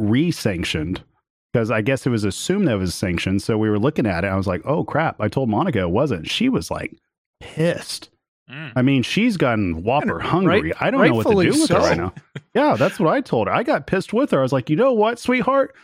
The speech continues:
Speaker 1: You're right. You deserve these points right now, no matter what place you get." And yeah, that's, that's how you sleep in the bed, Joel.
Speaker 2: So you don't
Speaker 1: Right
Speaker 2: tell
Speaker 1: there.
Speaker 2: her, you don't tell her, "But Monica, if you get the Whoppers, that means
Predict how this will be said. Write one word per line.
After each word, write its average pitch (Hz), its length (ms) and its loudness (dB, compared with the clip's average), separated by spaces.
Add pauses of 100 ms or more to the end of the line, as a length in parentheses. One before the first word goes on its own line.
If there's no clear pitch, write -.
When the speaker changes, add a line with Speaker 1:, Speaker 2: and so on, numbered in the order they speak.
(160)
Speaker 1:
You're - 160 2
right. 147 460 0
You 233 160 2
deserve 165 480 2
these 127 200 2
points 120 380 -2
right 120 180 0
now, 110 200 2
no 104 80 2
matter 123 240 2
what - 220 0
place 190 280 -2
you 175 120 2
get." 135 320 0 (760)
And 98 320 0 (400)
yeah, 85 140 -4 (180)
that's, 107 220 -2
that's 110 240 -4
how 117 100 0
you 107 100 2
sleep - 280 -2
in 107 60 0
the 110 60 2
bed, 101 320 0 (180)
Joel. 82 120 -2
Speaker 2:
So 160 80 2
you 135 120 4
don't 151 140 4
Speaker 1:
Right 269 80 2
Speaker 2:
tell 147 180 4
Speaker 1:
there. 131 300 4
Speaker 2:
her, 302 100 -2
you 147 120 0
don't 143 160 0
tell 147 200 0
her, 131 260 0
"But 151 160 -4
Monica, 139 560 0
if 113 160 -8
you 180 220 -4
get - 200 -4
the 117 60 -6
Whoppers, 107 460 -2
that 127 160 -2
means 131 220 -8